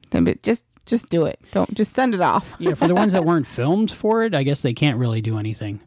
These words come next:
Speaker 1: Yeah, but at least fix the ones that have the one preview for three different <laughs> shows.
Speaker 2: It would have been great if they just made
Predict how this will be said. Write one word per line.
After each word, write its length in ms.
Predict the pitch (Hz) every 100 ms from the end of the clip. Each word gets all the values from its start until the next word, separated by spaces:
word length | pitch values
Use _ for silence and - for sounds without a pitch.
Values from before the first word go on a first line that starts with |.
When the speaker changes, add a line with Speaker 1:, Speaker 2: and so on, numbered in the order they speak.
| _
Speaker 1:
Yeah, 220 | - 381 311
but 260 | 214 208 - -
at 140 | 214
least 240 | 320 359 -
fix 260 | - -
the 100 | -
ones 300 | 180 185 262
that 160 | - -
have 380 | 175 160 - _
the 100 | -
one 260 | - 185 190
preview 400 | - 185 165 160
for 140 | 175
three 180 | - 185
different 300 | 180 - 180
<laughs> 60 | 170
shows. 520 | 185 202 190 196 - 240 _ _
Speaker 2:
It 140 | 160
would 120 | 160 202
have 60 |
been 140 | 170 139
great 400 | 123 139 170 -
if 160 | 135
they 200 | - 131
just 340 | 127 139 139 120
made 500 | 120 131 143 147